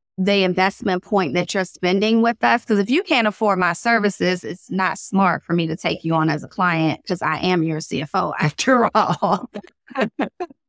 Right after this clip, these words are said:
So I'm not the one that's, I mean, there's some coaches out there that might take your money. They don't care how much money you make it.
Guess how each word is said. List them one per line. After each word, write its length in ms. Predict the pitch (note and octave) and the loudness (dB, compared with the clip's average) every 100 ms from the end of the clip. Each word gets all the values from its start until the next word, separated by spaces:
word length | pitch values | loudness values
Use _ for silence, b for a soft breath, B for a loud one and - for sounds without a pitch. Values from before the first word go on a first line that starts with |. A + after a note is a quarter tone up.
| _ _ _ _ _ _ - | _ _ _ _ _ _ 0
So 440 | C4+ A#3 D3+ D3+ - | 4 4 2 -2 -2
I'm 360 | B3 - A4 F#4 | 0 2 4 4
not 240 | D4+ C#4 | 4 4
the 80 | B3+ | 4
one 420 | A3+ A3+ G#3 F#3+ | 4 4 2 2
that's, 240 | F#3+ G3 E3 | 2 0 0
I 100 | E3+ | 2
mean, 180 | G#3 G#3 | 6 6
there's 240 | A#3+ E4 | 4 4
some 160 | E4 C#4+ | 2 2
coaches 480 | F#4 F4+ A#4 D#4+ C4 | 4 4 4 0 4
out 240 | A#3 A3+ | 2 4
there 140 | A3 | 2
that 120 | G#3 G3 | 2 4
might 300 | G#3 G#3 - | 4 2 -2
take 180 | G3 | -4
your 120 | G3 G3 | 0 2
money. 320 | F#3+ F#3+ F#3+ | 2 2 2
They 80 | G3+ | 2
don't 340 | G#3 G3+ G#3 | 4 2 0
care 320 | - E4 E4+ | 2 6 6
how 100 | C4+ | 4
much 300 | A3 A3+ - | 4 2 4
money 300 | C4 A3 A3 | 4 4 4
you 200 | A3 G3 | 2 2
make 340 | G3 F3+ E3+ F3 | 2 2 0 -2
it. 200 | D#3 | -2